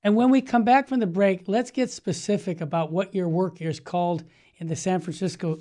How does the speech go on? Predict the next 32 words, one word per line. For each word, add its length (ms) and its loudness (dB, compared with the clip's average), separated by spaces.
Diocese. 600 0
Doctor 440 0
will 200 0
be 180 2
sharing 380 2
that 260 2
with 220 -2
much, 260 0
much 260 0
more 200 4
when 80 2
we 100 4
come 240 2
back. 300 6
But 80 -2
I 60 6
also 260 4
wanna, 340 2
we 80 2
have 80 4
a, 240 4
a, 260 6
uh, 140 2
Bishop 360 4
Sheen 600 2
rally 580 6
coming 340 4
up 160 2
October 500 2
fourteenth. 840 6
We 180 6
have, 480 6